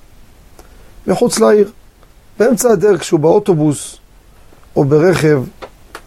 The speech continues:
כמובן הוא לא נוהג, אם הוא נוהג הוא צריך להתרכז בנסיעה, הוא רואה עצי פרי, אילנות של פירות מלבלבים.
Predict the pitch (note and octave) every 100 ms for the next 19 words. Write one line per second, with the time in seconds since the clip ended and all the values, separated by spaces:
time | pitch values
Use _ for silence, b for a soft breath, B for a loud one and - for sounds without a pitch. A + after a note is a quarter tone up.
0 | - - - - - D#3 D3 F3 E3+ D#3+
1 | - - - D#3 C#3+ E3+ E3+ D3+ E3 D#3
2 | B2 C#3+ C#3 C#3+ D#3 C3 C#3 - D3+ -
3 | C#3 D#3+ C3 D3 D3 - F3+ F#3+ E3+ -
4 | b b b b b b - G#3 G3 F3+
5 | G#3 A3 A3+ B3+ - - - - - -
6 | - C#3+ - - G#3 - F#3+ F#3+ G#3+ A#3+
7 | A3 - _ _ - F3 E3+ E3+ G#3+ F3+
8 | - - - E3 - E3 D#3 G#3 G3+ E3
9 | E3+ F3 C#3 D3+ C#3+ D3+